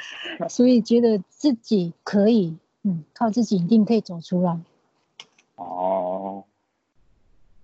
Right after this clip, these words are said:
Speaker 1: 对，然后又加上自己的个性啊。
Speaker 2: 嗯哼。
Speaker 1: 不服输。
Speaker 2: 就是本来就天生比较乐观的。
Speaker 1: 对，然后又是不服输的个性。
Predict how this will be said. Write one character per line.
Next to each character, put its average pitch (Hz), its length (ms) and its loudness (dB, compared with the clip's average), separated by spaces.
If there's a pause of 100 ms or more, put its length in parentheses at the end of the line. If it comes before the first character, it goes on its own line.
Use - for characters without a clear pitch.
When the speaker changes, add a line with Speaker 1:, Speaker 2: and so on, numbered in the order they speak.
(260)
Speaker 1:
对， 180 220 0 (1080)
然 185 100 0
后 - 20 6
又 262 120 6
加 262 160 2
上 269 180 4
自 262 140 4
己 226 100 4
的 202 140 6
个 247 200 4
性 220 300 2
啊。 170 180 -2 (1000)
Speaker 2:
嗯 131 160 -4
哼。 156 300 -4 (560)
Speaker 1:
不 254 160 2
服 196 200 0
输。 - 160 -2
Speaker 2:
就 202 60 6
是 185 80 6
本 180 120 2
来 101 180 4
就 127 160 0
天 120 200 2
生 120 160 2
比 104 80 -6
较 110 180 4
乐 107 280 2
观 95 340 -2
的。 87 260 -6 (800)
Speaker 1:
对， 202 260 -2
然 185 160 -4
后 226 140 4
又 233 120 2
是 240 280 2
不 - 240 0
服 190 240 0
输 214 260 2
的 202 120 2
个 190 260 0
性。 170 500 -4